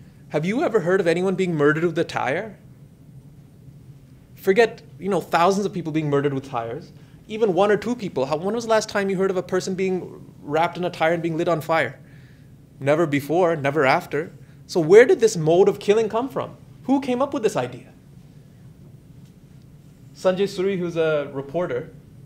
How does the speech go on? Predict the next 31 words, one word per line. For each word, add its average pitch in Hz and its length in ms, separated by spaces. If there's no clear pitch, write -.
he's 170 200
written 165 200
a 156 40
book. 139 320
He 151 140
says, 151 260
"Tires, 151 560
as 139 160
a 135 60
murder 147 260
weapon? 190 460
Let's 156 180
talk 170 280
tires." - 480
This - 140
method 185 300
of - 100
killing 160 500
was 135 160
gut-wrenchingly 156 760
unusual. 143 560
Everywhere, 170 480
large 151 320
numbers 165 240
of 156 80
Sikhs 156 260
were 151 60
ringed 156 380
with 147 160
burning 151 260
tires. 143 540